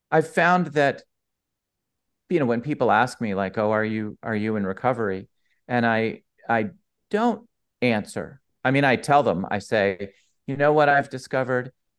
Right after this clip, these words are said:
is that whether I am or not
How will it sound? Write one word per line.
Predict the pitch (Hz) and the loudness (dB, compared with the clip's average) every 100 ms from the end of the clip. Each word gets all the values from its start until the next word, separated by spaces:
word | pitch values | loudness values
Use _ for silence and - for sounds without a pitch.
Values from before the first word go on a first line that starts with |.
| _ _ | _ _
is | 113 107 - | -6 -6 -6
that | 107 107 - _ _ _ _ _ _ _ | -4 -4 -6 _ _ _ _ _ _ _
whether | 131 127 123 | -2 0 2
I | 120 | 2
am | 135 151 | 0 -2
or | 143 | -6
not | 123 90 95 - | -6 -8 -10 -14